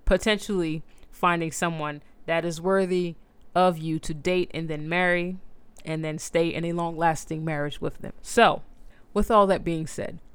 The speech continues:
let's talk about interaction. When you finally get the courage to talk or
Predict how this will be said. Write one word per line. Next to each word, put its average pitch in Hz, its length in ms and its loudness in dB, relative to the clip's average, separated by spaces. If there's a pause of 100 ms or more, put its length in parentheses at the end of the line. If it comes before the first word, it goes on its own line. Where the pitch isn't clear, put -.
(100)
let's 180 180 -2
talk 196 240 2
about 185 220 0
interaction. - 680 -6 (400)
When 311 380 2
you 339 140 4
finally 180 720 0 (560)
get 254 200 -4
the 302 60 -10
courage - 720 0 (280)
to 165 600 -4 (560)
talk - 640 0 (640)
or 165 140 -2